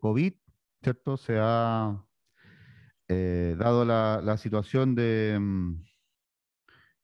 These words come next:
de una mayor demanda de atención en el servicio de urgencia del hospital.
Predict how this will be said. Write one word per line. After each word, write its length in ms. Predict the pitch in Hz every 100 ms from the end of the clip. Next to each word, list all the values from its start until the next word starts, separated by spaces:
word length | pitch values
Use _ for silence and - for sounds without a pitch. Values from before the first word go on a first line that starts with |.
| _ _ _ _ _ -
de 140 | 98
una 1080 | 101 110 107 104 101 98 95 92 87 82 82 _ -
mayor 460 | 98 101 113 120
demanda 560 | 110 107 131 156 156 147
de 60 | 135
atención 1120 | 127 123 117 143 147 147 135 127 120 113 -
en 120 | 110 113
el 100 | 107
servicio 720 | 113 110 127 - 123 113 110
de 80 |
urgencia 520 | 110 - 147 143 - 135
del 120 | 131
hospital. 500 | - 139 156 139